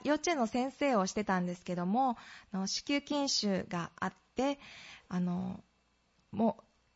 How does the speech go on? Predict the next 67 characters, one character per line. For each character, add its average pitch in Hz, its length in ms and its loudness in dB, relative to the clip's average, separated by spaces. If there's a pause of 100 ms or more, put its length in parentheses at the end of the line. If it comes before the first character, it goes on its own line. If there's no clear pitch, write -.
う 233 100 0
動 302 120 6
く - 100 -2
と 220 100 4
痛 240 220 4
み 302 100 2
が 240 120 6
強 262 280 2
く 226 100 0
な 196 120 2
っ 190 40 -4
て 190 100 -6
し - 140 2
ま 190 140 4
っ 190 40 -2
て、 - 60 -4
あ 202 60 -2
と 208 120 -2
ス - 100 -8
ト 294 100 2
レ 277 100 6
ス 254 140 -4
が 180 100 0
す 180 120 -6
ご 196 120 0
く - 220 -8 (400)
強 196 180 -2
か 175 120 -4
っ 175 100 -6
た 175 80 0
み 180 120 4
た 180 160 0
い 180 80 0
で、 220 280 0
仕 - 140 0
事 294 200 4
が 285 120 2
続 262 260 -6
け 302 120 2
ら 302 120 6
れ 294 80 4
な 294 140 2
く 285 100 -2
な 269 120 4
っ 262 80 -4 (120)
て 202 100 -2
し 190 140 0
ま 185 100 2
っ 175 80 -8
た 185 120 -2
ん 180 40 4
で 180 100 0
す - 100 -10
ね。 254 200 2 (460)
で、 254 140 0
彼 277 280 -2
女 233 200 2
は、 247 220 4 (460)
あ 190 140 -2
の、 175 280 -4 (180)
一 208 200 -2
度 208 100 2
休 254 220 0
職 240 400 0
し - 240 -6
て、 247 280 0 (920)
で、 214 320 -2